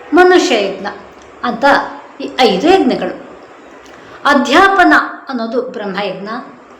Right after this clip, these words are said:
ಹೋಮ ಅಥವಾ ಅಗ್ನಿ ಕಾರ್ಯವನ್ನ ದೇವಯಜ್ಞ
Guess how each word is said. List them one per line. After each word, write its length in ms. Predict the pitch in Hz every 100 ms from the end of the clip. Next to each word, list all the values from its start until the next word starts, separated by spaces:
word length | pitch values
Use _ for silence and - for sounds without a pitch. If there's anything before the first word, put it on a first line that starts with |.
| - - - -
ಹೋಮ 280 | 381 381
ಅಥವಾ 440 | 320 - - 262 285
ಅಗ್ನಿ 320 | 277 311 311
ಕಾರ್ಯವನ್ನ 440 | 285 262 247 240 240 240 - - - 180
ದೇವಯಜ್ಞ 500 | 214 240 233 -